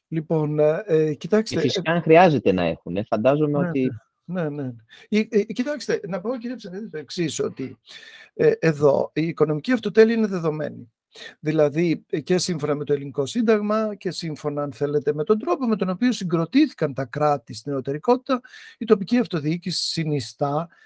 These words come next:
Speaker 1: ένα διακριτικό, νομικά, ας το πούμε, πολύ καλά οριοθετημένο, ε, επίπεδο διοίκησης. Είναι το subnational level, το υποεθνικό επίπεδο,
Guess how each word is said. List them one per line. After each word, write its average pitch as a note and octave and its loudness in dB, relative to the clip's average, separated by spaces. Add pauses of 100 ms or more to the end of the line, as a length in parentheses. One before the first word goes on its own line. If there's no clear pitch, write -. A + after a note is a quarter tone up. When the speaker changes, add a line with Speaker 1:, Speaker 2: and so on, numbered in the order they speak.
Speaker 1:
ένα C#4 0
διακριτικό, D3+ 0
νομικά, D#3 -6
ας E3 -10
το C#3+ -8
πούμε, D#3+ -6
πολύ D3+ -10
καλά D#3 0
οριοθετημένο, C#3 -4 (440)
ε, D#3+ 4
επίπεδο F#3+ 0
διοίκησης. G#3+ -4
Είναι G3 -4 (420)
το D#3+ -4 (100)
subnational D#3 -2
level, E3+ -2
το E3 -4
υποεθνικό E3 0
επίπεδο, D#3+ -2